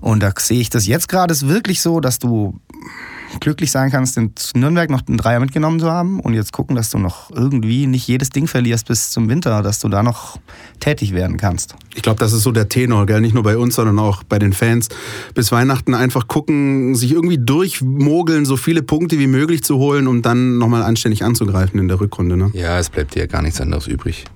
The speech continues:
Speaker 3: jetzt. Du kannst ja weder die Flinte ins Korn werfen, noch kannst du dich jetzt irgendwie verstärken.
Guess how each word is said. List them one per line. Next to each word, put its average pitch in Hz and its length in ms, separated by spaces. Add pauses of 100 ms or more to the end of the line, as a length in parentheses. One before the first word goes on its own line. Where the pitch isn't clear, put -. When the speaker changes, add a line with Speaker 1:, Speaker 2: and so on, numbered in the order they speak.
Speaker 3:
jetzt. - 300
Du - 140
kannst 85 260
ja 76 100
weder 80 200
die 82 80
Flinte 87 300
ins 85 180
Korn 80 240
werfen, 82 480
noch 85 240
kannst 87 260
du 87 40
dich 85 180
jetzt - 160
irgendwie 85 320
verstärken. 82 580